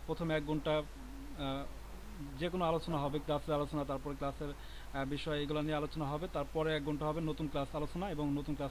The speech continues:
সম্পর্কে discussion। এই তো আজকে আমি একটু দ্রুত শুরু করব, কারণ আপনাদের আজকে সম্ভবত একটু দ্রুত ছেড়ে দেবো, আমার একটা কাজ আছে official, আহ, একটা form ইয়ে করতে হবে, আহ, কি বলে, আমার কিছু submit করতে হবে এখানে, এর জন্য আজকে আপনাদের একটু দ্রুত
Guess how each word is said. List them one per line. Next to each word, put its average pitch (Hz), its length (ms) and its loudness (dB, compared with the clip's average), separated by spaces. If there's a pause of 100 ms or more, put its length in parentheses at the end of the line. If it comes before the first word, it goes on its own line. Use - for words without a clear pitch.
সম্পর্কে 143 300 -4
discussion। 123 500 -6 (720)
এই 127 80 -2 (260)
তো 143 80 0
আজকে 139 260 0
আমি 160 120 4
একটু 156 120 -2
দ্রুত 151 240 0
শুরু 175 260 0
করব, 175 300 2 (560)
কারণ 151 140 4
আপনাদের 160 640 0
আজকে - 300 -4
সম্ভবত 156 200 2
একটু 156 180 0
দ্রুত 151 280 0
ছেড়ে 175 240 0
দেবো, 135 160 0 (120)
আমার 135 160 0
একটা 143 200 -4
কাজ 143 180 0
আছে 147 280 -2
official, 160 400 -2
আহ, 135 340 -4
একটা 135 280 -4
form 151 200 2 (200)
ইয়ে 143 120 0
করতে 151 260 -4
হবে, 151 200 -2
আহ, 131 180 -2
কি 156 60 -2
বলে, 175 160 0
আমার 147 180 0
কিছু 143 260 -6
submit 139 280 -2
করতে 139 200 -4
হবে 135 100 -2
এখানে, 156 240 -2 (760)
এর 135 80 0
জন্য 147 140 4
আজকে 147 220 0
আপনাদের 143 260 2
একটু 139 160 -2
দ্রুত 143 200 0